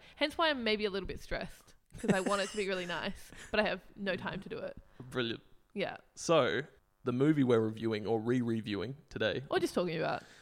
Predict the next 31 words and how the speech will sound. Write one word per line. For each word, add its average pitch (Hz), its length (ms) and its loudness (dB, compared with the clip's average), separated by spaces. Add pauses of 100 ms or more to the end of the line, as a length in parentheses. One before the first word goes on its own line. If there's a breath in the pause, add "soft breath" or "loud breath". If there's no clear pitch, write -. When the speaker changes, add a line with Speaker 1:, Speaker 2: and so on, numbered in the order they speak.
(120)
Speaker 2:
Mainly 180 260 4
just 135 200 4
<laughs> - 20 6
talking. 190 200 10
Speaker 1:
I 262 100 8
feel 320 240 4
insecure 240 420 2
calling 202 240 2
it 185 80 0
a 180 60 0
review. 170 420 -2
Speaker 2:
Yeah, 170 160 10
'cause 156 160 2
it's 143 100 -2
not 147 140 4
a 143 40 0
review, 113 300 -2
'cause 123 220 -4
we 131 100 4
both 131 200 6
Speaker 1:
And 131 80 0
Speaker 2:
like 120 160 2
this 127 140 -6
movie, 107 260 -4
Speaker 1:
and 233 120 6
Speaker 2:
but - 20 2
Speaker 1:
because 247 200 0
I 196 240 0
have 202 180 -2
no 175 280 0
authority. - 520 -6